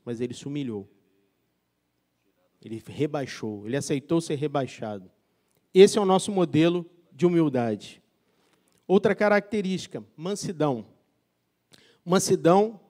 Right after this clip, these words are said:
significa gentileza, cortesia, consideração,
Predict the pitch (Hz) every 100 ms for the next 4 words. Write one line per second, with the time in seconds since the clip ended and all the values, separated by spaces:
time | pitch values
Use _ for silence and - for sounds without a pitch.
0 | _ _ _ _ _ _ _ _ _ _
1 | - 165 190 185 190 190 170 107 90 _
2 | _ _ _ _ _ _ - 113 196 -
3 | 147 170 190 131 - 165 - 147 113 117
4 | 202 170 120 180 185 - 156 156 127 -
5 | 175 180